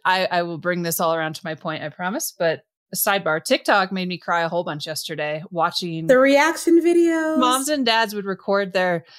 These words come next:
Speaker 1: their daughters, their sons, every, you know, but mainly daughters watching this trailer. And oh my gosh, like, these girls are, you know, their reactions, just, like, one girl just is like, <gasps> "She's black," but, like, in this, like, so positive, like,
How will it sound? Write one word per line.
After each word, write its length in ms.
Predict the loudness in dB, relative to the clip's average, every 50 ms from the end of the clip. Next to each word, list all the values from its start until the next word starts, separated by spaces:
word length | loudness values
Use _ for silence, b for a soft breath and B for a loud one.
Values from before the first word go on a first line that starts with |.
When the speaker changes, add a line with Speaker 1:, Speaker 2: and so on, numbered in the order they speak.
| b b b
Speaker 1:
their 120 | 0 2
daughters, 360 | 4 2 2 2 2 0 -2
their 140 | -2 -4 -2
sons, 400 | -2 0 0 0 0 -2 -4 -4 -4
every, 240 | -4 -4 -4 -4 -4
you 80 | -4 -2
know, 160 | -2 -2 -4 -6 _ _ _ 0
but 200 | 0 0 0 -2
mainly 420 | -4 -2 -2 0 0 0 -2 -2
daughters 480 | 0 0 0 0 -2 -4 -6 -8 -10 -14 _ _ _ _ _ _ _ _ _ -14 -6 -2
watching 440 | 0 0 0 0 -2 -4 -2 -2
this 260 | -2 -2 -2 -2 -4 -4
trailer. 640 | -4 -4 -2 0 0 0 0 0 0 -2 -4 -6 -10 _
And 540 | -6 -4 -2 -2 0 -2 -2 -4 -4 -6 -8 -8 -12 -14 _ _ _ _ _ _
oh 140 | 0 2 2 2
my 160 | 2 2 2
gosh, 440 | 0 0 0 0 -2 -6 -8 -10 -12 -6 -2
like, 300 | 0 2 2 0 -2 -6 -18 -16 -8
these 280 | -6 -4 -4 -4 -4
girls 560 | -2 0 2 2 4 4 4 2 2 0 -2 -4
are, 240 | -4 -4 -4 -6 -6
you 120 | -6 -4 -2
know, 200 | 0 0 0 2
their 160 | 2 0 2
reactions, 720 | 2 0 0 0 0 0 0 -2 -4 -8 -8 -8 -8 -8 -8
just, 180 | -10 -8 -4 -2
like, 240 | -2 -2 -2 -4 _
one 320 | -10 -4 -2 0 0 2 2
girl 180 | 0 0 0
just 240 | -2 -2 -4 -4 -4
is 100 | -4 -4
like, 180 | -4 -4 -2 0
<gasps> 580 | 2 4 6 6 4 4 2 0 -4 -6 -8 -6
"She's 480 | 0 4 6 8 8 8 6 4 2 0 2
black," 800 | 4 6 6 6 6 6 6 4 4 4 4 2 2 -2 -4 -4
but, 140 | -2 2 2
like, 180 | 2 2 2 2
in 140 | 2 2
this, 200 | 2 2 2 2
like, 200 | 2 0 0 -2
so 320 | -2 0 2 2 2 2 0
positive, 720 | -2 -2 0 0 2 0 0 -2 -2 0 0 0 0 0
like, 260 | 0 0 0 0 -4